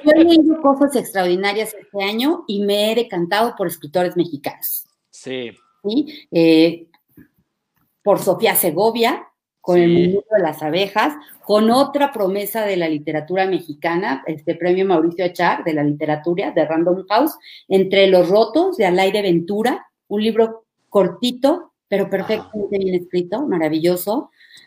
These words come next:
Speaker 1: Eh, también he leído este año dos libros de, de nuestra gran escritora Guadalupe Nettel.
Speaker 2: Ah, sí.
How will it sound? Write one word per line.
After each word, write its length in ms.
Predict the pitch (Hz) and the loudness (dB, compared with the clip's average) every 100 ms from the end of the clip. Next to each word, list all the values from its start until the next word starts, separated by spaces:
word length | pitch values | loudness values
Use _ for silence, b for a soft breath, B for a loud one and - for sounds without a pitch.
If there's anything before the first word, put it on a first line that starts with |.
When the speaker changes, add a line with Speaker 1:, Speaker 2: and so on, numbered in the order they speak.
| b 196 | b 2
Speaker 1:
Eh, 280 | 190 185 190 | 4 4 4
también 500 | 214 220 240 269 277 | 4 6 6 8 8
he 80 | 262 | 8
leído 500 | 254 247 240 233 233 | 6 6 6 4 4
este 340 | 220 214 233 | 2 2 0
año 260 | 220 226 202 | 0 -2 2
dos 400 | 233 240 285 277 | 4 6 4 2
libros 360 | 262 262 269 | -2 0 0
de, 240 | 214 180 151 | 0 -2 -2
de 100 | 160 | -2
nuestra 260 | 156 180 | -2 -4
gran 160 | 170 208 | -6 -6
escritora 500 | 233 180 175 180 202 | -6 -6 -4 -2 0
Guadalupe 400 | 180 160 165 196 | 0 -2 -2 0
Nettel. 400 | 185 190 277 381 _ _ _ | 0 0 -6 -12 _ _ _
Speaker 2:
Ah, 260 | 113 127 143 | 0 2 2
sí. 480 | - 107 143 143 | -2 -8 -4 -4